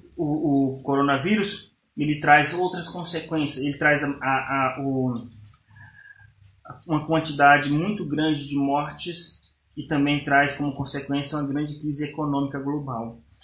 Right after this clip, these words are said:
Tudo isso está escrito em Apocalipse, capítulo de número seis, o cavalo amarelo, que é, são doenças, epidemias, o cavalo preto, que é a crise econômica.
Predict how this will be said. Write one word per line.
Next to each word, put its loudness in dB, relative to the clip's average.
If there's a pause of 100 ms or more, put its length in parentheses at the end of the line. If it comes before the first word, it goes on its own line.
(140)
Tudo 2
isso 4
está 0
escrito -2
em 0
Apocalipse, -2
capítulo -6
de -4
número -2
seis, -2
o -8
cavalo 2
amarelo, 0 (360)
que -8
é, -4
são -2
doenças, -2
epidemias, -4
o -10
cavalo -2
preto, -6
que -4
é 2
a -8
crise -2
econômica. -4